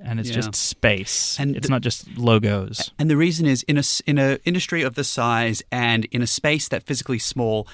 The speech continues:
Speaker 2: as the Hub, there's no point having a rope line. It's like, I think I commented that during the festival to one person, it's like that scene in Extras where, with David Bowie, where,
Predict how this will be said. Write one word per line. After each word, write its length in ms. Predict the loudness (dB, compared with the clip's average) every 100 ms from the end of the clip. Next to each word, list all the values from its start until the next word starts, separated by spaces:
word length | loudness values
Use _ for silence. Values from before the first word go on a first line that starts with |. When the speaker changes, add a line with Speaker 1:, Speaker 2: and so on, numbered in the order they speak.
| -6
Speaker 2:
as 160 | -6 -4
the 80 |
Hub, 280 | -2 0 0 -6 -8
there's 160 | -2 2
no 100 | 2
point 200 | 2 -2
having 240 | 0 0
a 40 | 2
rope 240 | 0 0
line. 220 | 0 0 0
It's 140 | -2
like, 320 | 2 2 0 -6
I 60 | -4
think 160 | -2
I 20 | -4
commented 360 | -2 0 0
that 80 | -4
during 160 | 0 0
the 40 |
festival 300 | 0 -4 -6
to 100 | -4
one 160 | 0 0
person, 280 | 0 -2 -2
it's 100 | 0
like 160 | 0 0
that 140 | -4
scene 320 | -2 0 2 2
in 100 | 0
Extras 480 | -4 -6 -4 -2 -4 -10 -18 -4
where, 220 | 0 0 2
with 240 | -2 -2 -2
David 300 | 0 0 2
Bowie, 360 | 2 2 0 -4 -14 -8
where, 540 | 0 2 4 2 2